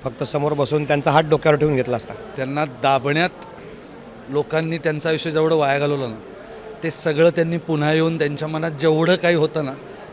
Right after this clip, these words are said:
Speaker 2: ते सगळं त्यांच्या आयुष्यातल्या वर्षातलं त्यांना पुन्हा आत्ता करायला मिळावं का. "आला आषाढ श्रावण आल्या पावसाच्या सरी, आला आषाढ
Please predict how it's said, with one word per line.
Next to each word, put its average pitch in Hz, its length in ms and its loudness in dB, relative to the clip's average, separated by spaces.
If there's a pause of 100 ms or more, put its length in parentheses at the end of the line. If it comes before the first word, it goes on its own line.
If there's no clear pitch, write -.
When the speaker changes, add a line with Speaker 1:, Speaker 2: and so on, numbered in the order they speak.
(160)
Speaker 2:
ते 156 80 -2
सगळं 190 520 4
त्यांच्या 160 320 0
आयुष्यातल्या 147 420 -2
वर्षातलं 135 400 -4
त्यांना 135 200 -6
पुन्हा 139 320 -4
आत्ता 127 220 -6
करायला 117 300 -4
मिळावं 101 260 -8
का. 113 600 -14 (640)
"आला 156 240 4
आषाढ 175 380 0
श्रावण 156 360 -2
आल्या 147 400 -2
पावसाच्या 127 640 -4
सरी, - 220 -12 (580)
आला 143 240 2
आषाढ 175 320 0